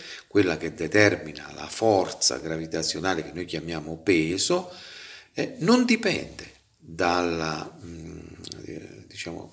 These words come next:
questa forza dipende dalla massa dell'oggetto, ma l'accelerazione con la quale questa massa arriva al suolo non dipende, non dipende dall'oggetto che stiamo facendo cadere.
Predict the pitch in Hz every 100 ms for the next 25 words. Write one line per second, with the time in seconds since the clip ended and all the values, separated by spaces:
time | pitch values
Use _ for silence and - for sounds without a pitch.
0 | - - 82 - 87 180 - 92 92 92
1 | 101 98 85 82 85 98 95 - 80 87
2 | 85 80 - - - 90 113 - - -
3 | - - 151 165 - 113 104 95 92 -
4 | 78 71 - 76 80 - 117 95 78 -
5 | - - 80 104 - - 69 123 143 110
6 | - 78 80 - - - - - - 185
7 | 185 101 - 65 - - - - _ _
8 | _ _ 113 113 - - - - - -
9 | - - - 90 78 80 80 - 76 -
10 | - 80 78 - 76 76 80 76 76 71
11 | 73 69 71 - -